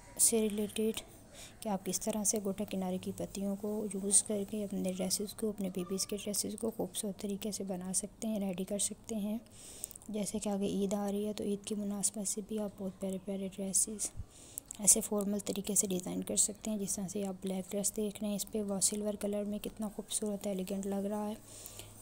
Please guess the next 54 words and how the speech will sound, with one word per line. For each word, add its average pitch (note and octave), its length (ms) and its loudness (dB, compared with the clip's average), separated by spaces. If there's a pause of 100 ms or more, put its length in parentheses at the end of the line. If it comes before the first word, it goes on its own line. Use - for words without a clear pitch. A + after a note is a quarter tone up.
(100)
फुल F#3 220 4
भी G#3+ 160 2
आप A3+ 120 4
बना A3+ 200 4
सकते A3+ 320 0
हैं A3 100 2
heavy G#3+ 200 2
करके, A3 420 2
जिस G3+ 180 -2
तरह G#3 220 0
से G#3 120 2
ये G#3 80 4
भी G#3+ 140 4
black G3+ 300 0
dress G3+ 240 0
आपने G3 280 -2
देखा, G3+ 280 0
trouser F#3+ 400 -2
के F#3+ 120 -4
पाइचों E3+ 400 -2
पे G3+ 140 -4
आप G3+ 340 -6 (920)
इसी - 160 6
तरह G#3 160 2
से G3+ 160 4
गोटा G3+ 240 2
किनारे G3+ 340 0
का G3+ 140 -2
वर्क F#3 260 0
कर G3 180 2
लें G3+ 120 0
और G3+ 80 2
शर्ट F#3+ 260 4
सिंपल F#3+ 320 2
रखें, G3+ 340 -2
साथ G3 340 -4
में F#3 80 0
आप F3 80 -2
बटन G3 380 -2
पट्टी G#3 260 -2
या G3+ 140 2 (120)
फैंसी G3+ 420 4
बटन्स G3+ 420 0
जो G3 80 -4
होते F#3+ 160 -6
हैं G3+ 80 -4
वो G3 100 0
मार्केट F#3 480 -4
में F#3+ 120 -4
बहुत F#3 240 -4
easily F3+ 300 -2
available F3 440 -2
हैं F3 140 -4
आजकल, F3 380 -6